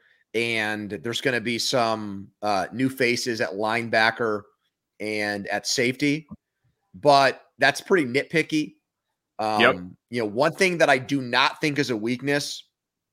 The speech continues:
Speaker 1: is Hurts. You know, and I, the, the way, the way, the, why I'm saying that is because, you know, I think everybody was so blown away by what the guy did in the Super Bowl, even in a losing effort.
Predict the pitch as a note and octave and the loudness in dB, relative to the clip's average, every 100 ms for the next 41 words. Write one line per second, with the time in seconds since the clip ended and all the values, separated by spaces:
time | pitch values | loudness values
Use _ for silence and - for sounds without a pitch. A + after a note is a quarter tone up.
0 | _ _ _ _ _ _ _ - C#3+ - | _ _ _ _ _ _ _ -4 -2 -2
1 | - C3 C3+ - - - _ _ _ _ | 0 0 0 -6 -12 -16 _ _ _ _
2 | _ _ _ B2 B2+ A#2+ B2 B2+ D3 C#3+ | _ _ _ -4 -2 0 -2 -2 0 0
3 | - C#3 - C3 D#3 G3+ D#3 C#3+ F#3 - | 0 -8 -4 0 2 2 2 4 4 4
4 | C3+ - A#2 D#3+ F#3 C#3+ - E3 D#3 C3+ | -4 -8 0 4 4 2 0 -2 0 -4
5 | A#2+ - B2 - A#2+ A2+ G#2 G2 - _ | -4 -8 -8 -2 0 0 -4 -10 -16 _
6 | - - _ _ _ - C#3 C#3+ C3+ B2+ | -20 -20 _ _ _ -6 -2 2 2 0
7 | - _ - D3 G3+ G3+ D3+ F#3+ F#3 F3 | -4 _ 0 2 2 2 2 2 0 -2
8 | C#3+ - D#3+ D3 C3+ A2 A2 C#3 D3 C3+ | -2 0 2 2 0 -4 -6 -4 -2 -2
9 | C3 C3 A#2+ A#2 A#2+ A#2 A#2+ A#2 A2+ G#2+ | -2 0 -2 -2 -4 -2 0 0 -4 -10
10 | G2+ - B2+ C3 B2 A#2+ A#2+ A#2+ A#2+ G#2+ | -10 -6 -6 -4 -2 -2 -2 -6 -8 -6
11 | G#2+ A2+ A#2 G#2+ G#2 C3 C3 | -6 -6 -6 -6 -4 -2 -4